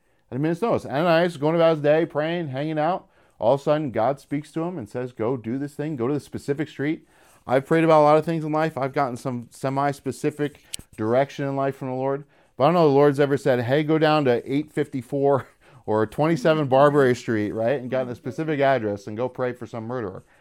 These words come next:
Never had that happen, thankfully. I don't think I'd go immediately. But Ananias was willing to go immediately. But back in, uh, Matthew, uh, Jesus says that he will send them immediately.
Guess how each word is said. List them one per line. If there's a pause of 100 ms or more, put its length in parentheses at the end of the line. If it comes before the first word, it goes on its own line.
(160)
Never
had
that
happen,
thankfully.
I
don't
think
I'd
go
immediately. (480)
But
Ananias
was
willing
to
go
immediately. (1400)
But
back
in,
uh,
Matthew,
uh, (960)
Jesus
says
that
he
will
send
them
immediately.